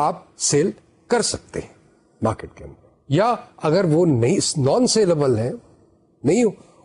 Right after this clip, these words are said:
کچھ بھی ہو سکتا ان کا، تو ظاہر ہے کہ پھر ان کو جو ہے وہ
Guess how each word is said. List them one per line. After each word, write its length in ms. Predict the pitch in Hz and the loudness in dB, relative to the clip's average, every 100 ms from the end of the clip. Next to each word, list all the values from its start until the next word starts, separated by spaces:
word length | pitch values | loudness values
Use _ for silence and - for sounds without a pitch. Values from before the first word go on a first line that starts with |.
| - | -6
کچھ 160 | 180 | 0
بھی 80 | 185 | 2
ہو 120 | 156 147 | 4 2
سکتا 260 | 131 - 123 | 0 -2 0
ان 140 | 127 | 0
کا، 140 | 175 170 _ _ _ | 0 -4 _ _ _
تو 80 | 196 | 0
ظاہر 280 | 156 165 185 | 2 2 2
ہے 120 | 180 175 - _ | 2 0 -8 _
کہ 100 | 151 | -4
پھر 220 | - 160 151 _ - | 0 -2 -2 _ -4
ان 180 | 156 156 | 0 2
کو 140 | 151 | 2
جو 160 | 127 113 | 2 2
ہے 120 | 143 - _ _ _ | 2 0 _ _ _
وہ 160 | 120 | -2